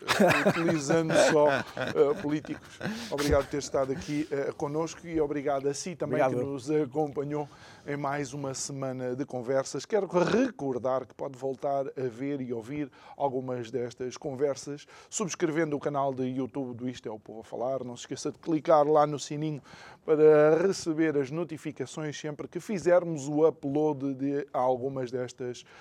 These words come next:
Speaker 1: eh, conversas. Desejo-lhe um resto de uma boa noite, um ótimo fim de semana e não se esqueça que na segunda-feira vamos estar de volta para mais uma semana de conversas.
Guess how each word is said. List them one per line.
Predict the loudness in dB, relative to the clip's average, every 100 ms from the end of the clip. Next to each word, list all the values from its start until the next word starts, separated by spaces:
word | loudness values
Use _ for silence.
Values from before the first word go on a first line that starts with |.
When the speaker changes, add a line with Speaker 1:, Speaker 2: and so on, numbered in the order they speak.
| -10
Speaker 1:
eh, | -2 2 0 0
conversas. | -2 0 4 4 2 -6 -8 -12 -18 -20 -12
Desejo-lhe | -10 4 6 6 2 -2
um | -2
resto | 0 -2 -2
de |
uma | -4
boa | -2 -2 -2
noite, | -4 -2 -2 -4
um | -2 2
ótimo | 2 2 -4 -8 -10
fim | -10 -10 -10
de |
semana | -10 -10 -8 -6 -6 -8
e | -10
não | -10
se | -12
esqueça | -6 -4 -4 -8
que | -6
na | -2 -2
segunda-feira | -4 -8 -8 -8 -8 -8 -8 -6 -4 -4
vamos | -4 -6 -6 -10 -12 -16 -20 -20
estar | -16 6 8 8
de | 4
volta | 4 4 4 -2 -6
para | -6 -6 -4
mais | -6 -8 -10 -10
uma | -14 -16
semana | -18 -18 -20
de | -20
conversas. | -20 -20 -20 -20 -20